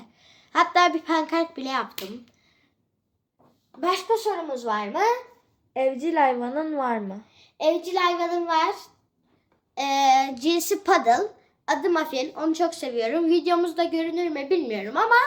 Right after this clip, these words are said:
Speaker 1: görünmez muhtemelen. Ee,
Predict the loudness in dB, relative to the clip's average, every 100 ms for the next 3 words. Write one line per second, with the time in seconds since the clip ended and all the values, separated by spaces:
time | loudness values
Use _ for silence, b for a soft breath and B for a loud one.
0 | 0 -16 b b b b _ _ _ _
1 | 4 6 8 4 0 -6 -10 -12 -14 -8
2 | -6 -6 -8 b b b b b _ 2
3 | 8 10 10 10 8 6 4